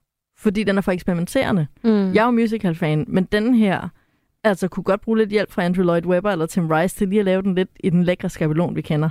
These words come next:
Speaker 2: <laughs>
Speaker 1: Altså, den, den fucker så meget med musical-storylinen,
Speaker 2: Ja.
Speaker 1: og, og, øh, leger for meget og har for mange referencer. Den er bare for postmoderne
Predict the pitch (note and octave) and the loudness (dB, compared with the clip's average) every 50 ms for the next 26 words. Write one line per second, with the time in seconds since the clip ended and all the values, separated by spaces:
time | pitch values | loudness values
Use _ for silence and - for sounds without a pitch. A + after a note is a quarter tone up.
0 | - - G#3+ G#3 G3 F3+ A3 A#3+ A3+ F#3 A3 A3 G3+ G#3 G3 G3+ G#3+ - - A3 | 0 0 2 2 2 2 2 2 2 2 2 2 2 2 0 0 0 0 0 0
1 | G#3 G3 - - A3+ G#3 G#3+ B3 B3 - - B3+ A3+ G#3+ G3 F#3 F3+ F3+ F#3+ G#3 | -2 -2 -2 -2 -2 -2 0 -2 -4 -2 0 0 2 2 2 2 2 2 0 0
2 | A3 G#3+ - _ _ _ - - F3+ G3 F#3+ F#3+ G3 G#3+ G#3+ - A#3+ A3 - G3 | -2 -4 -8 _ _ _ -4 0 2 2 4 4 4 2 0 0 -2 -2 0 0
3 | D#3+ D#3 - - - F3 D#3+ D#3 D3+ D3+ C#3+ B2+ G2 C3+ D3 C#3+ D3 C#3+ - _ | 0 -2 -4 -4 -2 0 0 0 0 0 -2 -2 -2 -2 -2 -4 -4 -6 -8 _
4 | _ _ _ _ _ _ _ _ _ _ _ - G#3 F3 E3+ D3+ - _ - - | _ _ _ _ _ _ _ _ _ _ _ 0 2 2 2 2 -2 _ 0 2
5 | E3+ E3 E3+ E3 D#3+ D#3 - - - - - _ _ _ _ _ _ - A1 - | 2 2 2 2 0 -2 -4 -6 -12 -20 -20 _ _ _ _ _ _ -8 -8 -6
6 | - - - F#3+ E3 E3+ E3 E3+ F#3 G#3+ A#3 A3 - F#3+ F3 E3 D#3 D3 D3+ E3+ | -4 0 0 2 2 2 2 2 2 2 0 0 -2 -2 0 0 0 2 2 0
7 | F#3+ F#3+ E3+ E3 - F3+ E3+ E3+ F#3 G3+ G3+ F#3 - - D#3 D3+ D#3 F3+ F#3 A3 | 0 0 0 0 0 0 0 0 0 0 -2 -2 -4 -2 -2 0 0 0 0 0
8 | G#3 G#3 G#3+ G3+ F#3+ F#3+ G#3 - A#3+ - - C#4 B3+ - - - G#3+ G3 F#3+ D#3+ | 0 0 0 0 0 0 -2 -4 -4 -4 -2 -2 -2 -2 -2 -2 -2 0 0 0
9 | D3 D3 D#3+ E3 | -2 -2 -2 -4